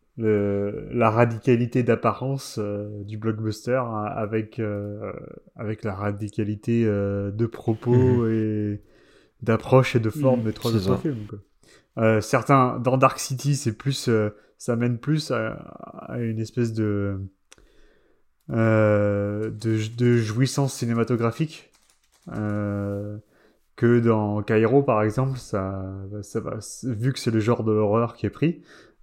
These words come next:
Speaker 1: euh, ça mène à une, euh, voilà, une, <laughs> une terreur métaphysique, euh, comme on l'a, comme on l'a rarement vu. Et dans Seven, un, un, un, au nihilisme du film noir, euh,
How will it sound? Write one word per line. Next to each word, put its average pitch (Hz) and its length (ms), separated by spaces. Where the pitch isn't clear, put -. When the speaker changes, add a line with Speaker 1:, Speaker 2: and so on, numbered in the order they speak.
Speaker 1:
euh, 95 880
ça 98 220
mène 107 240
à 92 180
une, 92 280
euh, 92 340
voilà, 107 260
une, 92 380
<laughs> - 180
une 123 260
terreur 120 380
métaphysique, 110 720
euh, 101 220
comme 107 220
on 104 100
l'a, 104 500
comme 107 120
on - 20
l'a 104 120
rarement 113 400
vu. 123 320
Et 107 160
dans 104 200
Seven, 117 400
un, 101 500
un, 101 480
un, 113 240
au 123 180
nihilisme 127 920
du 110 120
film 117 340
noir, 120 460
euh, 101 420